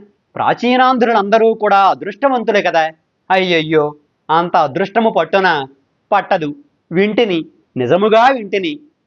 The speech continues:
నాది భ్రమము కాదు, తాత్కాలికోన్మాదము కాదు. మీరు కూడా నాతో పాటు వింటిరి. వినక ఏమి, చెవులు చిల్లులు పడినవా?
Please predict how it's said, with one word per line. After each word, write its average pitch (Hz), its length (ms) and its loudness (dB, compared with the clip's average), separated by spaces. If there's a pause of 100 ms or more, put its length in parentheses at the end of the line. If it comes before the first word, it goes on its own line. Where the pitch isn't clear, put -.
(120)
నాది 170 460 0
భ్రమము 165 400 0
కాదు, 180 400 -2 (420)
తాత్కాలికోన్మాదము 214 1120 2
కాదు. 190 380 0 (460)
మీరు 147 320 -2
కూడా 208 360 2
నాతో 190 480 0
పాటు 233 220 2
వింటిరి. 190 520 -6 (460)
వినక 165 320 -2
ఏమి, 196 460 0 (400)
చెవులు 185 360 4
చిల్లులు 220 420 0
పడినవా? 196 520 2